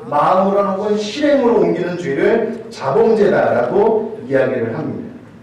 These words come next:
근데 여러분, 이 원죄와 자범죄가 얼마나 심각하냐면요, 아담과 하와는 선악에 창조되었어요.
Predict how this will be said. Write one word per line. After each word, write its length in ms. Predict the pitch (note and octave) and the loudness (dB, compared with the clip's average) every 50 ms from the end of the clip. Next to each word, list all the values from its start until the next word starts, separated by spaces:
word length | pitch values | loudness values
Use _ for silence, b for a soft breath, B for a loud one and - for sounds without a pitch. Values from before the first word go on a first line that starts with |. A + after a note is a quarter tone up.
| - - - - | -20 -20 -16 -10
근데 160 | F3+ G#3+ A3 | -6 -4 -2
여러분, 240 | G#3+ A3 G3+ G3+ F#3 | -2 -2 -4 -4 -6
이 100 | F#3 F#3 C#3 | -6 -6 -6
원죄와 420 | A#2+ A#2+ B2 - E3 E3+ E3+ E3+ | -4 -4 -4 -4 -4 -4 -4 -4
자범죄가 480 | E3+ - - C3+ C3+ C3+ D3+ D#3 D3+ D#3 | -4 -6 -8 -8 -6 -6 -4 -4 -4 -4
얼마나 240 | - - B2+ C3 C3 | -4 -6 -6 -8 -8
심각하냐면요, 1080 | - - G3 F#3 F3+ - - - - - - - - - - - - F#3+ - - - - - - - - - - - - - - - - - B B B B B B B B B B B B - - - | -10 -10 -8 -8 -6 -6 -6 -6 -8 -10 -10 -10 -10 -12 -12 -10 -8 -8 -8 -8 -10 -14 -18 -20 -20 -20 -20 -20 -20 -20 -20 -20 -20 -20 -20 B B B B B B B B B B B B -20 -18 -12
아담과 460 | - - F3 F3+ F#3+ G#3 G#3 G#3 G3+ | -8 -4 -2 -2 -2 0 0 0 0
하와는 760 | G3 G3+ G3 F#3+ - C3+ B2+ C3 C3+ C#3+ D3 - - - - - - - - - - - - - | 2 0 0 0 -2 -4 -6 -8 -6 -6 -6 -8 -8 -10 -14 -16 -18 -20 -20 -20 -20 -20 -20 -20
선악에 460 | - - A#3 A#3 B3 - - G3+ G#3 | -16 -10 -6 -4 -4 -4 -4 -6 -6
창조되었어요. 1040 | - - D3+ C#3 C3+ - G#2 F#2+ F#2 - - - G2 A#2 B2 - - - - - | -8 -8 -10 -10 -10 -8 -8 -10 -10 -10 -12 -12 -10 -8 -6 -6 -6 -8 -10 -12